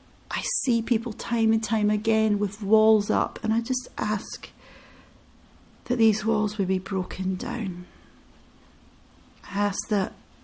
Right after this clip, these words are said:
the walls would be broken down, but there would be support around, because sometimes when the walls come down, it,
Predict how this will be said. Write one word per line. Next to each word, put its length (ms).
the 100
walls 300
would 120
be 100
broken 400
down, 300
but 140
there 80
would 140
be 100
support 540
around, 580
because 240
sometimes 480
when 100
the 60
walls 360
come 200
down, 300
it, 120